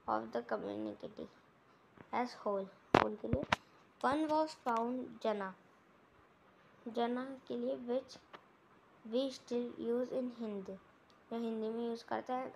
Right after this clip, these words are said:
Other languages, the other wish,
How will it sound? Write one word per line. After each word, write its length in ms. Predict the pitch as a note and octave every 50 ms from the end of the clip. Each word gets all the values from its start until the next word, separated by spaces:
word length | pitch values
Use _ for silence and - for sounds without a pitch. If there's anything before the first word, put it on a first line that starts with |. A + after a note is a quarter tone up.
| - - G#3+
Other 180 | G#3+ A3+ B3+ C4 C4
languages, 560 | B3 A#3 A3+ A3 A3+ G#3+ A3 A3 B3 C4 C#4+ - - - - - - - - - -
the 100 | A3+ - - - A#3
other 240 | A3 A3 B3 B3+ B3+ - - A3 A3
wish, 200 | A#3+ A3+ -